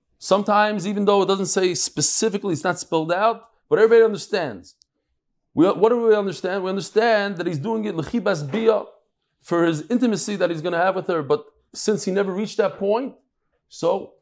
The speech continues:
he didn't wanna give her all the extra Nechasim, so he gets to keep it.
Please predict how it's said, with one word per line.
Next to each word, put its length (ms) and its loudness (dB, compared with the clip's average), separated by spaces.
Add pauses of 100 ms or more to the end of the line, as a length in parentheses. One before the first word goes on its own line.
he 120 -6
didn't 240 0
wanna 180 0
give 180 -4
her 200 2 (440)
all 200 4
the 100 0
extra 240 -4
Nechasim, 560 0 (540)
so 160 -4
he 40 4
gets 140 -4
to 80 -6
keep 260 -8
it. 100 -16